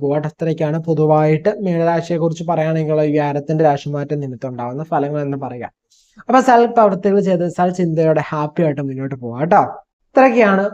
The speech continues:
പൊതുഫലം എന്ന് പറയാ കേട്ടോ. എല്ലാവർക്കും മനസ്സിലായെന്ന് വിചാരിക്കുന്നു. അതുപോലെ തന്നെ നമ്മുടെ പേരും നക്ഷത്രം താരെ കമന്റ് ചെയ്യുകയാണെങ്കിൽ നമ്മുടെ ക്ഷേത്രത്തിൽ നടക്കുന്ന പൂജയിൽ നിങ്ങളുടെ പേര് നക്ഷത്രം ഉൾപ്പെടുത്തുന്നതാവും. അപ്പൊ പേര്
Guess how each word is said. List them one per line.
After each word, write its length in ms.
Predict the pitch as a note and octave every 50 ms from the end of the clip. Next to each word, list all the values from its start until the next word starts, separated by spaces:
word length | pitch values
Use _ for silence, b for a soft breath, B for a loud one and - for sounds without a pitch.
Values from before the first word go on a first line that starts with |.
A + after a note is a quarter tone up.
| - _
പൊതുഫലം 540 | - E3 D3 D3+ D3 - D3 A#2+ A#2+ C3 B2+ C3+
എന്ന് 140 | C3+ C3+ C3 A#2
പറയാ 200 | G#2+ G#2 G#2+ G#2+ B2+ D#3+
കേട്ടോ. 180 | F3+ F3+ F3+ C#3 - - _ _ _ _ _ _ _ -
എല്ലാവർക്കും 300 | E3 E3 F3 F3 F3+ F3+
മനസ്സിലായെന്ന് 500 | E3+ D#3+ D#3 D#3+ D#3+ E3+ E3+ F3+ F#3 G3+ G3
വിചാരിക്കുന്നു. 500 | D#3 D3 C#3+ C3+ C3+ C3+ C#3+ D3+ F3 A3+ - - - _ _ _ _ _ _ _ _ - -
അതുപോലെ 300 | B3+ A#3+ C4 B3 B3+ B3+ B3+ B3+
തന്നെ 140 | A#3+ A#3 A#3
നമ്മുടെ 220 | A3 G#3+ G#3+ A3 A3 -
പേരും 300 | G3+ F#3+ G3 G3+ G#3+ A3 G#3 G3
നക്ഷത്രം 400 | F3+ F#3 - F3 D#3+ E3+ D#3 D3+ - - -
താരെ 200 | D3 D3+ D#3 E3 E3
കമന്റ് 300 | D#3 D3 D3 D3+ D#3 D3+
ചെയ്യുകയാണെങ്കിൽ 300 | D#3+ D#3 C#3 C#3+ D3+ D3+ D3
നമ്മുടെ 200 | C3+ C#3 C#3+ D#3 D#3
ക്ഷേത്രത്തിൽ 440 | E3 C#3+ C3+ C3 C#3+ C#3 D3 D3 D#3+ D#3
നടക്കുന്ന 400 | C#3 C#3 C3+ - - C#3 C#3 C3+ - - -
പൂജയിൽ 440 | D#3 D3+ C#3+ C3+ B2+ C#3+ C#3+ C#3+ C#3+ C#3+ - - _ - D3+
നിങ്ങളുടെ 260 | C#3+ C#3 C#3 C#3 D3+ D3 D3
പേര് 200 | C#3 C#3 C#3+ D3+ D3
നക്ഷത്രം 360 | C#3 C3 - C#3+ - - D3 C#3+
ഉൾപ്പെടുത്തുന്നതാവും. 680 | C#3 B2 C#3 A#2+ B2+ B2+ C#3 C#3+ C#3+ B2+ A#2 D3 G#3+ G#3+ - _ _ _ _ _ _ _ -
അപ്പൊ 120 | A3 B3 B3 G#3
പേര് 180 | B3 A3+ A3 A#3